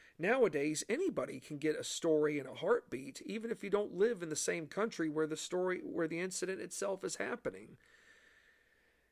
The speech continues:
Scary in a way, but that's sadly the world we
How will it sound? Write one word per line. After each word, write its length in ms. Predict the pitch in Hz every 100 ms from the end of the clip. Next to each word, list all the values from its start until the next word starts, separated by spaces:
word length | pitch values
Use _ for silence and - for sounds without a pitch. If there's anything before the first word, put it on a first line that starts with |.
| _ _ -
Scary 480 | - 226 240 185 131
in 60 |
a 40 | 127
way, 240 | 135 127
but 200 | - 131
that's 480 | 147 156 - - -
sadly 500 | - 170 165 165 156
the 120 | 151
world 340 | 143 160 156 147
we 260 | 147 143